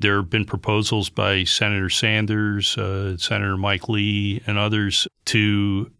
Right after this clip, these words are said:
uh, use the power of the purse to cut off funding for wars that are not authorized by Congress. I think these are all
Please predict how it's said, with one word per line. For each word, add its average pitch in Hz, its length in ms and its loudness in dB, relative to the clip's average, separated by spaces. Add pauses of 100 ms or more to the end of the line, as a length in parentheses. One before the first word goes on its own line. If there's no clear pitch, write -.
(280)
uh, 98 160 -2
use 98 480 0
the 107 60 -2
power 104 420 2
of 90 100 -4
the 95 100 -4
purse 110 400 -2
to - 100 -6
cut 107 240 0
off 98 200 2
funding 110 800 -2
for - 220 -6
wars 98 460 -2
that 104 120 -4
are 98 120 -2
not 98 240 0
authorized 98 760 -2 (120)
by 98 160 2
Congress. 98 480 -2
I 104 80 0
think 113 220 -2
these 104 180 0
are 101 160 2
all 113 360 2